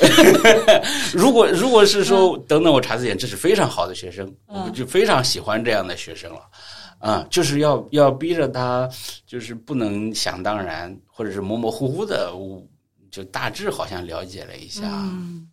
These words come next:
Speaker 1: 啊，是这样的。你知道我最近在北京见了一些这个从事电视行业的朋友啊，
Speaker 2: 嗯。
Speaker 1: 他们跟我聊起来，我觉得很有意思啊。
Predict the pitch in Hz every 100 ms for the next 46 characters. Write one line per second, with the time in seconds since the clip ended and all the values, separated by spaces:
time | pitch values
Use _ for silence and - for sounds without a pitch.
0 | _ 190 165 147 _ _ _ - - 78
1 | 80 76 80 - - _ _ _ _ _
2 | - - - - 143 175 170 135 165 160
3 | 151 123 143 127 123 - - 90 110 131
4 | 131 127 131 110 98 101 95 95 107 113
5 | 110 107 98 95 92 95 - 104 113 110
6 | 139 113 107 92 92 95 92 87 85 -
7 | 87 92 - - 214 180 - - - 156
8 | 180 185 131 117 117 107 104 107 104 101
9 | 101 101 120 110 - 127 110 120 110 -
10 | 87 -